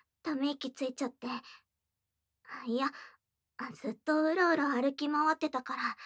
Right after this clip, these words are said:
座ったらなんかすっごい落ち着いちゃって。<laughs> こうしてちゃんと床に座れたの久しぶりで。あ、座布団、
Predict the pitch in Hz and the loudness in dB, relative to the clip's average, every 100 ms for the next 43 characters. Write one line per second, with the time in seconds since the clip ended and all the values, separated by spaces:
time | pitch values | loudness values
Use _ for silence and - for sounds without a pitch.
0 | - - _ - 233 - - 262 254 285 | -20 -20 _ -18 -10 -8 -6 0 0 2
1 | 320 311 277 262 302 285 277 - 262 - | 2 4 2 2 0 2 -2 -2 -6 -2
2 | 381 359 320 - - - 277 294 - 302 | 2 4 2 0 -4 -4 -2 -6 -4 -6
3 | - - _ _ 359 - 330 247 - - | -6 -18 _ _ -2 -2 -2 -4 -4 -12
4 | - _ _ _ 294 240 - _ _ _ | -16 _ _ _ -16 -16 -18 _ _ _
5 | _ _ - 262 311 330 - 320 311 - | _ _ -6 2 4 2 0 0 0 -2
6 | 330 294 285 302 302 294 311 302 285 - | -2 -2 2 2 2 2 0 0 -4 -4
7 | 294 285 302 320 294 254 233 277 277 320 | 0 2 2 0 0 -2 -4 -6 -4 -4
8 | 311 311 302 294 - _ _ _ _ _ | -2 -2 0 -4 -6 _ _ _ _ _
9 | _ _ _ _ _ _ _ _ _ _ | _ _ _ _ _ _ _ _ _ _
10 | _ 349 392 330 - - _ _ _ _ | _ 4 6 4 -6 -20 _ _ _ _
11 | _ _ _ _ - 285 277 359 381 302 | _ _ _ _ -6 -4 -2 0 0 0